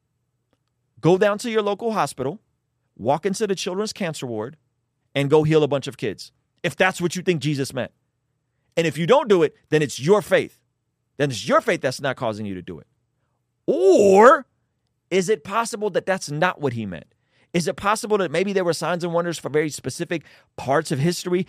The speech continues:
Maybe there were signs and wonders for very specific parts of the world, right?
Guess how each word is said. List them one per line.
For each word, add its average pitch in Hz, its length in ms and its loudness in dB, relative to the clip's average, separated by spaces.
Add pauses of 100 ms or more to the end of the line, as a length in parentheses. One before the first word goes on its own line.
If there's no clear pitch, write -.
(120)
Maybe 120 160 -2
there 147 100 2
were 156 60 0
signs 156 260 -4
and 165 80 -2
wonders 170 200 -2
for 143 100 -10
very 143 160 0
specific 135 480 -10
parts - 380 -6
of 143 120 -6
the 160 60 -4
world, 160 440 0 (280)
right? 147 260 -2